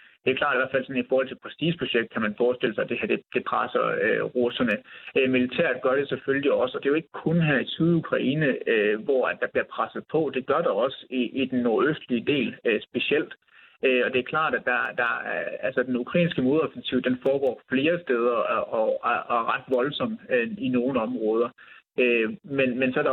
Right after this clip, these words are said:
også, så skal vi også tilføje, at når vi så snakker, øh, øh, Donbass-regionen, altså nede omkring, øh, Bakhmut for eksempel, øh, der er nogle områder der, hvor det stadigvæk er russerne, som presser, øh, voldsomt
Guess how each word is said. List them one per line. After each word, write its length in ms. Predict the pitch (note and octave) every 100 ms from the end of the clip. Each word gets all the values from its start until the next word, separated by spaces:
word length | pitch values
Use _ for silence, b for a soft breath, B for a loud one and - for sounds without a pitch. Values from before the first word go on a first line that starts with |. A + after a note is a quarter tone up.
| C#3
også, 140 | - -
så 80 | E3
skal 140 | - C3
vi 40 |
også 180 | C3 C3
tilføje, 560 | - F#3+ F3 C#3+ A#2+ A2+ A2+
at 100 | A2
når 140 | B2+
vi 80 | A#2+
så 140 | - B2
snakker, 500 | B2+ A#2+ D#3+ D3 A#2 - -
øh, 220 | G#2+ A2 G#2+ A2 - _ _ -
øh, 120 | A#2+ G#2+
Donbass-regionen, 1000 | A#2 A2 B2+ C#3+ - A#2+ A#2+ B2 A#2 G#2+
altså 200 | G2+ A#2
nede 220 | A#2 A#2+
omkring, 400 | B2 A#2+ B2+ A#2 A#2 _ b b -
øh, 120 | A#2+ G#2+ -
Bakhmut 500 | B2 B2 - A#2 A#2+ - -
for 80 | A2
eksempel, 520 | - B2 G#2 G#2+ G#2 - B2
øh, 220 | A#2 A2
der 80 | B2
er 60 | A#2+
nogle 180 | B2+
områder 480 | A2 C3+ C#3 A2+ A#2
der, 240 | A2 A#2+ A2
hvor 140 | A#2
det 100 | G#2+
stadigvæk 500 | - C3 C3+ A#2+ A2 -
er 120 | G#2
russerne, 480 | A#2 A#2+ C3+ B2+ -
som 200 | - G#2 -
presser, 320 | A2 - A#2
øh, 380 | - A#2 A#2+ A#2
voldsomt 360 | A#2+ A#2+ G#2+